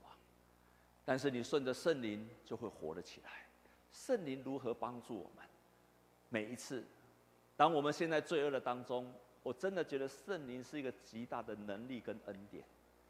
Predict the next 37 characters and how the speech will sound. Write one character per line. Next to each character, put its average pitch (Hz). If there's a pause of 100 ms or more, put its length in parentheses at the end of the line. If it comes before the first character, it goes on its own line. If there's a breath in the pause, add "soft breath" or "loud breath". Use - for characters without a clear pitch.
(640 loud breath)
很 127
大 156
的 127
能 113
力 123
跟 107
恩 104
典。 92 (720)
当 135
我 127
们 120
在 139
罪 135
恶 131
的 120
当 117
中， 113 (760)
圣 214
灵 127
会 143
提 110
醒 113
我 82
们， - (560 loud breath)
会 190
启 -
动 139
一 127
个 117
圣 - (200)
洁 90
在 107
我 78
们 76
的 82
心 85 (120)
中。 78